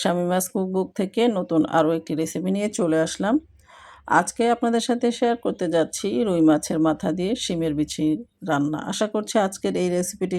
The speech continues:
সবার কাছে অনেক বেশি ভালো লাগবে। তো ভালো লাগলে পুরো ভিডিওটির সাথে থাকার জন্য অনুরোধ রইল। প্রথমে চুলায় আমি একটি কড়াই বসে এখানে আমি হাফ কাপের মতো তেল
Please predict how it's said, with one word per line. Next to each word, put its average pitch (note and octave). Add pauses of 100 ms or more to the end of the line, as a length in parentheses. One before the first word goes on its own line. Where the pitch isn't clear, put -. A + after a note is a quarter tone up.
(100)
সবার F3+
কাছে E3 (100)
অনেক F3+
বেশি G3 (100)
ভালো G3
লাগবে। F#3+ (1040)
তো G3+ (160)
ভালো G#3
লাগলে A3+ (140)
পুরো G3 (120)
ভিডিওটির E3+
সাথে F#3+ (100)
থাকার F#3 (100)
জন্য E3 (460)
অনুরোধ D3 (100)
রইল। C#3 (1800)
প্রথমে A#3+ (120)
চুলায় F#3+
আমি F#3
একটি - (100)
কড়াই E3
বসে F3+
এখানে F3+ (100)
আমি E3 (720)
হাফ F#3
কাপের F3
মতো F3+ (120)
তেল F#3+